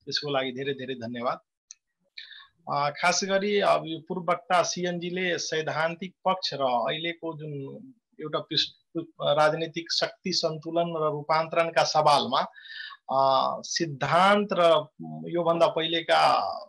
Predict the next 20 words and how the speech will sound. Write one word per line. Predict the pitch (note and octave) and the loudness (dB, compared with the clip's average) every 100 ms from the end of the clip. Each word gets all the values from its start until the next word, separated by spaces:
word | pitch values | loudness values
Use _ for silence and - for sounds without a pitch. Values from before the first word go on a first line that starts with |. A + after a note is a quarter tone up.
| _ - | _ 0
काङ्ग्रेस, | D#3 E3+ F3 G3 - - | 0 2 0 0 -2 -4
लोकतान्त्रिक | D3+ C#3 D3 E3+ E3+ F3 F3 F3+ G3+ F#3 | -8 -10 -4 -4 0 0 0 -4 -6 0
र | D#3 B2+ A#2+ G#2+ | 2 2 0 -6
कम्युनिस्ट | - D#3 F3 - - | -8 -6 -4 -6 -6
पृष्ठभूमि, | E3+ - C#3+ - | -8 -6 -6 0
नयाँ | F#3 | 0
नेपालको | F#3+ F#3 F#3 F#3 F#3 - - | 2 0 2 2 0 -10 -8
जगमा | F3 E3+ E3 | -4 -2 0
नै | G3+ G3+ - - _ _ _ _ _ - | -2 -4 -12 -20 _ _ _ _ _ -18
मध-, | - - _ _ _ E3+ | -16 -18 _ _ _ 0
मधेसको | F3+ F3 E3+ G#3+ A3+ - - - A3+ | 2 2 4 6 6 2 -2 2 2
स्वाभिमान, | A3 - G3 F#3 F#3 G3 G3 G3+ G#3 G#3 F#3+ - | 2 0 4 4 4 2 2 2 0 -4 -12 -2
आत्मसम्मानको | E3 E3+ F3+ E3+ - E3+ F3 F3+ F#3 F3+ F#3 | 0 0 0 0 0 0 2 2 0 -4 -2
जगेर्ना | E3 D#3+ D#3+ D#3+ | 0 2 2 0
गर्दै | D3+ D3+ D#3 G3 - - - D#3+ | -2 -2 0 0 -4 -18 -8 -2
मधेसले | E3 D#3+ F#3+ - F3+ F3+ D#3 | 0 0 -2 -2 -4 -4 -4
स्वायत्तता | - F#3+ G#3 G#3+ - G3+ | -2 2 2 2 2 2
प्राप्त | - E3 D3 D3+ | 4 4 4 0
गर्नेछ | D3 D3 D3 C#3+ | -4 -4 -4 -6
भन्ने | C3 D3 D3+ | -6 -4 -6